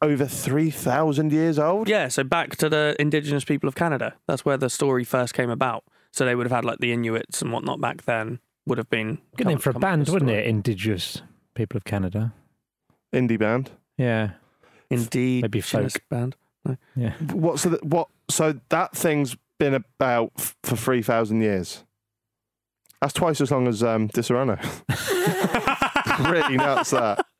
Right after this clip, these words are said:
Speaker 2: No,
Speaker 3: That's
Speaker 2: it's
Speaker 3: not how it
Speaker 2: not.
Speaker 3: works. That's not how
Speaker 2: <laughs> Because
Speaker 3: dates work.
Speaker 2: Disaronno came out in the fifteen hundreds. That means Disaronno's only five hundred years old, Jack.
Speaker 1: All right, six times. Six, <laughs> six times older than Disaronno.
Speaker 2: Yeah.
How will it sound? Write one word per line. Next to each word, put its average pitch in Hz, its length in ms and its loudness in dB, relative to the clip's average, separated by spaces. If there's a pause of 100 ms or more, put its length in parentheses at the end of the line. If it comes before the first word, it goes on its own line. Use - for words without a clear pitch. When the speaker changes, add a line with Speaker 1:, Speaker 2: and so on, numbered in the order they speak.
(180)
Speaker 2:
No, - 100 2
Speaker 3:
That's 262 40 2
Speaker 2:
it's 127 80 0
Speaker 3:
not 113 160 2
how - 20 2
it - 40 4
Speaker 2:
not. 262 300 2 (120)
Speaker 3:
works. 131 180 -4
That's 262 400 0
not 120 160 2
how 117 100 4
Speaker 2:
<laughs> - 0 -
Because 240 300 2
Speaker 3:
dates - 20 -8
work. - 180 2 (100)
Speaker 2:
Disaronno 226 480 2
came 208 180 2
out 185 80 2
in 190 60 2
the 190 80 2
fifteen 190 400 2
hundreds. 185 400 0
That 160 140 2
means 185 220 2
Disaronno's 196 680 0
only 190 240 2
five 180 300 0
hundred 185 440 -2
years 180 200 -2
old, 202 260 0
Jack. 160 240 -2
Speaker 1:
All 135 60 2
right, 135 180 0
six 175 340 -2
times. 98 520 0 (200)
Six, - 400 -4 (560)
<laughs> - 520 0
six 180 300 0
times 135 240 2
older 120 200 2
than 110 120 2
Disaronno. 110 440 2 (520)
Speaker 2:
Yeah. 175 360 2